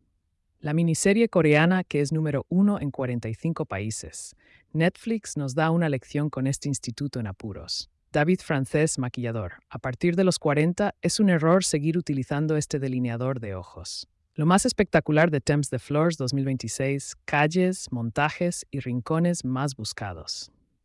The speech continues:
El petróleo amplía sus pérdidas mientras el tráfico en Hormuz se recupera tras las conversaciones de paz con Irán.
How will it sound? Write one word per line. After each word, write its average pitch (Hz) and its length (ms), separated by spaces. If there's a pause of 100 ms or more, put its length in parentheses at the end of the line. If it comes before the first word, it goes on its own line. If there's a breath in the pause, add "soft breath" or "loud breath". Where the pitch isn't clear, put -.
(120)
El 156 120
petróleo 214 480
amplía 165 340
sus - 200
pérdidas 156 580
mientras 135 480
el 127 100
tráfico 175 380
en 160 80
Hormuz 143 400
se - 180
recupera 165 480
tras 143 180
las 123 140
conversaciones 131 680
de 123 80
paz 135 280
con 117 140
Irán. 104 420